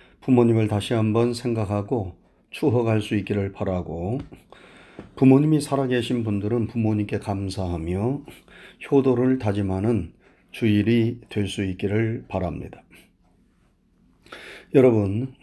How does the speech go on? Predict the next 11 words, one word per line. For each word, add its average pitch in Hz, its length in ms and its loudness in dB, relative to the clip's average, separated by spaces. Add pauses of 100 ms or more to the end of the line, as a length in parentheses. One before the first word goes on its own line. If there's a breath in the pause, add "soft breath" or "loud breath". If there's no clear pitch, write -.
(680 loud breath)
우리 143 200 4
중에 143 220 4
어느 127 220 4
누구도 113 640 0
어느 110 140 0
날 101 240 0
갑자기 110 880 -2 (460 loud breath)
하늘에서 147 560 2
뚝 - 420 -2
떨어지지 120 800 0
않았습니다. 87 680 -6